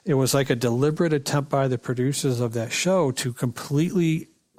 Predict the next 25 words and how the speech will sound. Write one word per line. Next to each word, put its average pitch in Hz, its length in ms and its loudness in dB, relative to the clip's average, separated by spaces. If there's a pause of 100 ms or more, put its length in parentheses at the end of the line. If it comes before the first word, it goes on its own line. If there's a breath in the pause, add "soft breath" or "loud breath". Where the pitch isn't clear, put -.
(120)
obfuscate 147 920 0
and 113 640 -4
muck 135 320 0
up 139 260 2
the 135 100 0
investigation 131 840 0
and 113 140 -4
discount 143 540 0
it 127 100 -2
and 127 100 -4
say, 139 180 0
"You 123 120 0
don't 139 220 0
know 143 140 0
what 135 100 2
you're 123 120 0
talking 135 280 0
about," 131 220 0 (320 loud breath)
and 139 140 2
then 147 200 2
leave 156 200 4
it 131 100 2
very 131 280 2
open-ended. 131 640 0
And 123 360 -6